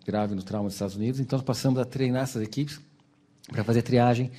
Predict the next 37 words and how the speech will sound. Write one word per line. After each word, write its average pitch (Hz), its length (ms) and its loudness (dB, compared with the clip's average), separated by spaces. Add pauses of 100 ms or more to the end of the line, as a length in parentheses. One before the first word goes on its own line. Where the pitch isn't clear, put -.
(340)
ressuscitação, 123 840 0 (220)
controle 127 320 4
de 110 60 -2
danos 123 220 6
e - 20 0
estabilização 123 580 0
da 110 80 2
vítima 104 260 -2
para 107 200 -6
transporte. - 640 -14 (500)
Então, 143 120 4
hoje 147 100 6
nós 147 100 0
temos 127 280 2
esse 110 240 0
tre-, 123 200 2
centro 139 160 4
de 139 80 2
treinamento 113 280 4
do 110 60 4
Exército 107 380 0
no 107 40 -2
hospital. 143 600 0 (760)
E 117 40 -2
esse 113 100 -2
treinamento, 165 420 6
mesmo 165 220 6
que 170 80 -2
a - 20 2
gente - 100 -6
fez 127 200 2
militar, 131 440 2
a 156 40 -2
gente 151 160 -2
começou 165 240 -2
a - 20 -2
aplicar 151 420 -4